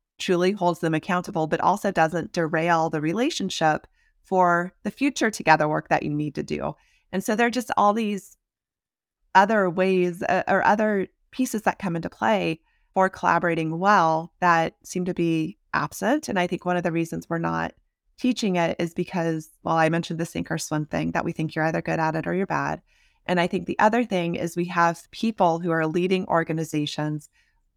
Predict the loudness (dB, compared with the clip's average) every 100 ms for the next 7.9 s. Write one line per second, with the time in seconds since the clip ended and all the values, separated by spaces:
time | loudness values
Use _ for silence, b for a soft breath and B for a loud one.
0 | -4 0 0 0 -2 0 0 2 2 0
1 | -2 -6 0 2 4 2 0 -6 -18 _
2 | _ _ -2 0 0 2 4 4 2 -2
3 | -2 0 2 0 -2 -4 -4 -2 0 0
4 | 0 -2 -2 -2 0 2 0 -2 -4 -4
5 | 0 0 0 0 -2 -2 -2 0 0 0
6 | -2 -4 0 0 0 -2 _ _ _ -10
7 | -4 -2 -2 -2 -2 -2 -4 -4 -4